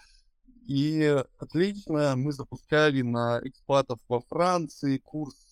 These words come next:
с нуля до А один, и люди туда приходили, которые там уже по пять лет живут, а кто-то даже больше. В общем, людей за границей много, им язык нужен всем. И, э,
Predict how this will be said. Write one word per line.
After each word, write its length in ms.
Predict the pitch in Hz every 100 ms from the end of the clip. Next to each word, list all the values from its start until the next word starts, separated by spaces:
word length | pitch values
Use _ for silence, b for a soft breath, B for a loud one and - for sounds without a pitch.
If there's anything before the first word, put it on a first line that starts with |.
| _
с 20 | 131
нуля 340 | 131 139 131
до 140 | 120 -
А 180 | 120 117
один, 460 | 120 156 190 190 -
и 100 | 117
люди 240 | 139 151
туда 180 | - 123
приходили, 460 | 107 110 113 139 127
которые 340 | - 113 107
там 200 | 110 104
уже 140 | 104 101
по 100 | -
пять 200 | 104 117
лет 180 | 107 98 _ _ -
живут, 380 | 104 113 107 87
а 60 |
кто-то 280 | - 98 104
даже 200 | 98 98
больше. 380 | 101 113 95 - _ B B - -
В 40 |
общем, 420 | 139 - 139 120 -
людей 600 | 131 120 123 185 143 113 - -
за 200 | 120 113
границей 500 | 123 135 170 139 120
много, 420 | 117 117 117 101
им 440 | 98 143 151 131 - _ _ _ _
язык 420 | - 110 104 147 113
нужен 400 | 123 123 107 95
всем. 300 | - 113 98
И, 600 | - - 117 117 113 113 110
э, 280 | 107 104